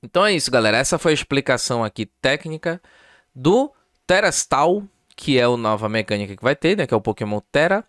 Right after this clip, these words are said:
Espero que vocês tenham gostado, espero que vocês tenham entendido. Se não entendeu, comenta aí, tá? Mas comenta sobre o vídeo. Se você comentar uma outra coisa, provavelmente eu não vou, eu vou ler, mas não vou responder,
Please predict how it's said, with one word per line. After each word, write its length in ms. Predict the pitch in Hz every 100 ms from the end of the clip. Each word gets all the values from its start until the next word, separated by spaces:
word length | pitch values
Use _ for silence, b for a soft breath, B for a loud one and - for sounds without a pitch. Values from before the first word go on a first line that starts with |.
| _ B B B B
Espero 240 | - 175 175
que 60 |
vocês 200 | 175 175
tenham 160 | 165 147
gostado, 380 | 143 - 160 196
espero 220 | - 139
que 60 | 139
vocês 220 | 127 123
tenham 200 | 117 113
entendido. 480 | 143 156 131 143 143
Se 200 | - 226
não 80 |
entendeu, 600 | 254 240 180 135 143 165 - b b b b
comenta 640 | - 240 233 160 185 202 165
aí, 240 | 117 135
tá? 300 | - 120 147
Mas 240 | 139 131 -
comenta 440 | 175 160 196 226
sobre 320 | - 220 339
o 80 | 294
vídeo. 580 | 110 135 180 123 104 101
Se 220 | - -
você 280 | 120 123 143
comentar 360 | 165 165 165
uma 140 | 165 165
outra 300 | 165 160 147
coisa, 420 | 135 131 151 151
provavelmente 680 | 151 151 156 147 143 135 139
eu 60 |
não 140 | 135 120
vou, 340 | 120 117 113
eu 80 | 127
vou 160 | 165
ler, 240 | 190 156 165
mas 140 | 147
não 80 | 143
vou 120 | 127
responder, 600 | 123 - 127 110 104 113